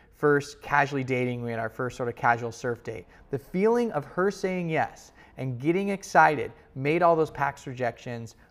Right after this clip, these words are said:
more than worth it. She also drove away stoked out of her mind, blasting her favorite song.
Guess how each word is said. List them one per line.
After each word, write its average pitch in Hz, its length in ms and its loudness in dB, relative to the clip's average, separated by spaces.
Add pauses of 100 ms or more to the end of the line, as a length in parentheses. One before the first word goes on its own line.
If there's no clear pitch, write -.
more 135 300 0
than 131 120 -6
worth 117 280 -6
it. - 120 -16 (320)
She - 220 0
also 175 220 4
drove 147 260 4
away 139 200 2
stoked 165 480 -4
out 160 120 4
of 151 60 -4
her 147 80 -2
mind, 120 420 -4
blasting 127 480 0
her 120 80 -6
favorite 113 320 -8
song. - 320 -8